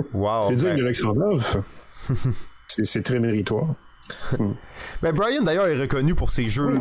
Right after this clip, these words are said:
Speaker 1: justement, minimalistes, hein. Tu sais, t'es quelqu'un qui aime beaucoup le, le, la simplicité, l'élégance dans, dans la...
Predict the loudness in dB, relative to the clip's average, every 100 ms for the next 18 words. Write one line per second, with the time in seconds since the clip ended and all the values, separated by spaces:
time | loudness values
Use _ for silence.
0 | 2 0 0 2 2 2 2 2 2 0
1 | 2 2 2 0 0 -2 -2 -2 -2 -2
2 | 0 0 2 2 2 2 2 2 2 2
3 | 2 2 2 2 2 0 0 0 2 2
4 | 2 0 0 2 2 0 2 2 2 2
5 | 0 0 0 0 0